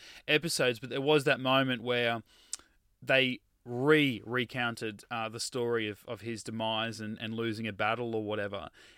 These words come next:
And he screamed at his brother, you know, "Why do you think I had generals dead around me? Because Sonara killed them to protect me." And it's sort of like he's got, you know, he's got a debt to pay to her, but he's also got to be the leader at the same time.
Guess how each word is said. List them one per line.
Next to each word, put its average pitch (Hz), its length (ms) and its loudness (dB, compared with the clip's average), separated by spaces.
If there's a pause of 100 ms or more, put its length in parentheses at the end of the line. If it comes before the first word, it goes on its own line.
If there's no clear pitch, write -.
(120)
And 123 140 0
he 120 80 2
screamed 131 500 2
at 117 60 -4
his 110 140 -8
brother, 113 500 0 (380)
you 120 160 -6
know, 107 300 -4 (120)
"Why 123 360 0
do 123 60 -2
you 113 160 -2
think - 500 -8 (480)
I 117 120 -4
had 110 200 -4
generals 113 500 -2
dead 107 220 0
around 104 400 -4
me? 98 200 -10 (220)
Because 123 340 -4
Sonara 104 460 -2
killed 101 320 -4
them 95 140 -10
to 104 120 -12
protect - 500 -10
me." - 220 -14 (440)
And 139 180 4
it's 131 160 -8
sort 139 160 -2
of 127 80 -4
like 127 180 0
he's 175 240 -2
got, 156 240 2
you 131 100 -2
know, 120 80 -2
he's 156 180 -2
got 147 200 2
a 131 40 0
debt 123 300 -2
to - 80 -14
pay 123 260 -2
to 120 140 -4
her, 95 300 -4 (380)
but 139 120 2
he's 147 140 2
also 156 300 4
got 131 140 2
to 123 60 -2
be 127 180 2
the 117 100 0
leader 123 360 0
at 76 80 -6
the 117 80 -8
same 113 320 -6
time. 113 580 -6